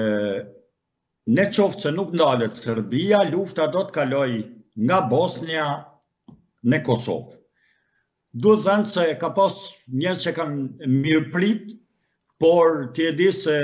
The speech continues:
vendet perëndimore vazhdimisht, e, n-, nëse argumenton mirë, nuk, nuk mujnë me të thonë mos u sqiro.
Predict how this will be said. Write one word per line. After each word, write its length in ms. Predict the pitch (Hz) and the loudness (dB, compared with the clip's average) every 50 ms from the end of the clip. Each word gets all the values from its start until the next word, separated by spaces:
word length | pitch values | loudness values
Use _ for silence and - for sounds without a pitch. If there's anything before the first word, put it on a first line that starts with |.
| 139 135 123 | 0 0 0
vendet 320 | 160 180 185 180 139 120 | 0 0 0 -2 -2 -4
perëndimore 680 | - 165 170 160 165 147 135 147 170 170 165 160 160 147 123 | -4 -6 -4 -2 0 2 2 4 4 4 4 4 2 2 0
vazhdimisht, 760 | 143 160 139 131 151 131 123 147 165 131 123 - - - - _ _ _ _ _ _ _ _ _ _ | 0 -2 -2 -2 -2 -2 0 -2 -2 -2 -4 -8 -12 -16 -20 _ _ _ _ _ _ _ _ _ _
e, 100 | - 120 113 110 107 104 101 | -4 -2 0 0 0 2 4
n-, 280 | 107 127 135 135 139 - - - - - _ _ _ - 127 | 4 4 4 2 -2 -4 -8 -14 -20 -20 _ _ _ 2 2
nëse 220 | 123 151 151 - 156 | 4 4 4 2 2
argumenton 600 | 151 143 139 131 151 147 143 135 123 180 180 170 170 | 2 2 2 0 -2 -2 -2 0 0 0 0 0 0
mirë, 220 | 175 175 160 139 127 | 0 0 2 2 2
nuk, 280 | 135 - - - - 131 | 0 0 -2 -2 2 4
nuk 640 | 123 127 127 131 117 123 - 123 123 131 147 127 - | 4 6 6 4 2 0 -2 -4 -2 -2 -2 -2 2
mujnë 240 | 180 208 208 185 160 | 2 4 4 4 4
me 80 | 143 - | 2 0
të 80 | - - | 0 0
thonë 220 | 131 127 127 117 117 | 0 2 2 2 2
mos 160 | 113 110 - - 110 | 2 0 -2 -6 -6
u 20 | |
sqiro. 380 | - - 110 107 107 110 107 | -4 -2 0 2 2 2 2